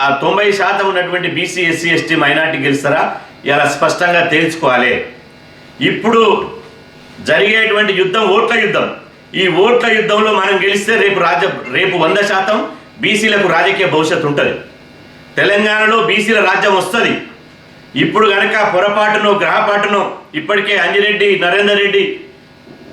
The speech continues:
ఇవాళ ఓటు, ఓటుకు నోట్ల రా-, రాజకీయం తెరలేపారు. నేను అంటున్నా, బీసీలకు నేను విజ్ఞప్తి చేస్తున్నా, ఈ ఓట్ల రాజకీ-, ఈ నోట్ల రాజకీయాలను బొందబెట్టాలి.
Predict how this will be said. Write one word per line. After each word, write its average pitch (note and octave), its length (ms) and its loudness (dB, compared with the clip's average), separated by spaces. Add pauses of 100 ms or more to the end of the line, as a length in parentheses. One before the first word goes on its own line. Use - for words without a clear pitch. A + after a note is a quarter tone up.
ఇవాళ F3+ 360 2 (200)
ఓటు, G#3+ 260 0 (400)
ఓటుకు G#3 380 2
నోట్ల G#3 360 2
రా-, F3+ 460 -2
రాజకీయం G3+ 440 0
తెరలేపారు. F3 540 0 (380)
నేను F3 180 0
అంటున్నా, A3 300 0
బీసీలకు A3 520 0
నేను G#3 180 0
విజ్ఞప్తి F#3 380 0
చేస్తున్నా, E3+ 560 -2 (1400)
ఈ D#3 180 2
ఓట్ల F#3+ 420 2
రాజకీ-, F3+ 520 0
ఈ D#3 180 0
నోట్ల G3+ 300 2
రాజకీయాలను E3 680 0
బొందబెట్టాలి. C3+ 760 0